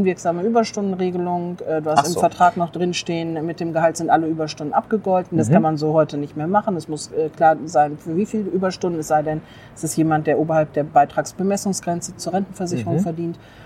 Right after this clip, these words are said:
Speaker 1: Und dann hast du praktisch, äh, die Situation, dass dein Arbeitnehmer ausscheidet oder ausgeschieden ist und sagt,
Speaker 2: Ja.
Speaker 1: „Pass auf, ich möchte jetzt für drei Jahre plus x
Speaker 2: Ah.
Speaker 1: Monate alle Überstunden rückwirkend
Speaker 2: Ah.
Speaker 1: noch mal geltend gemacht haben.
Speaker 2: Okay.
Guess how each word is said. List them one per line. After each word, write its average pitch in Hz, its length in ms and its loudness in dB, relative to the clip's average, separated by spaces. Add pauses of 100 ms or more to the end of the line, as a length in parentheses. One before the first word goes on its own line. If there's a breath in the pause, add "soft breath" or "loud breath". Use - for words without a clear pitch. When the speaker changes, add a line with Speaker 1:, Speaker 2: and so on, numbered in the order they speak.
(200 loud breath)
Speaker 1:
Und 170 120 -4
dann 165 160 2
hast 170 160 -2
du 180 40 -10
praktisch, 165 640 0
äh, 151 220 2
die 156 200 -2
Situation, 170 580 2
dass 170 100 0
dein 160 160 2
Arbeitnehmer 165 560 2
ausscheidet 196 560 2
oder 160 160 4
ausgeschieden 160 480 0
ist 190 160 -4
und 190 120 0
sagt, 175 180 0
Speaker 2:
Ja. 104 60 2
Speaker 1:
„Pass 143 120 0
auf, 175 140 4
ich - 40 -10
möchte 170 220 -4
jetzt 156 140 -6
für 170 100 -6
drei 165 240 2
Jahre 175 300 4
plus 165 240 -4
x - 180 -6
Speaker 2:
Ah. 190 40 -4
Speaker 1:
Monate 175 380 -2 (380 loud breath)
alle 220 180 4
Überstunden 170 680 -2
rückwirkend 156 480 -4
Speaker 2:
Ah. - 20 -4
Speaker 1:
noch 151 140 -6
mal 156 480 0
geltend 175 340 -4
gemacht 170 400 -2
haben. 175 220 6
Speaker 2:
Okay. 117 160 -6